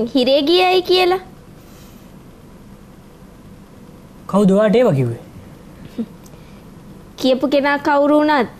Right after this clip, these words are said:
Speaker 1: කතාව ඇත්තනේ. ඇයි මිල්ෂාන් ඔයා මට බොරු කරේ?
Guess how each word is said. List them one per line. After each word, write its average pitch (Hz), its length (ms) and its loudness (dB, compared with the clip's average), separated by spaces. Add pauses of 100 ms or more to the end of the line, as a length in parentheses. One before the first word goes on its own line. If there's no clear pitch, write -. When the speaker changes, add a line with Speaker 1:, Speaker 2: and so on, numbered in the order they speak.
(160)
Speaker 1:
කතාව 208 460 -4
ඇත්තනේ. 302 480 -2 (3750)
ඇයි 254 180 0
මිල්ෂාන් 277 480 -2
ඔයා 269 180 2
මට 269 240 0
බොරු 247 200 2
කරේ? 320 300 0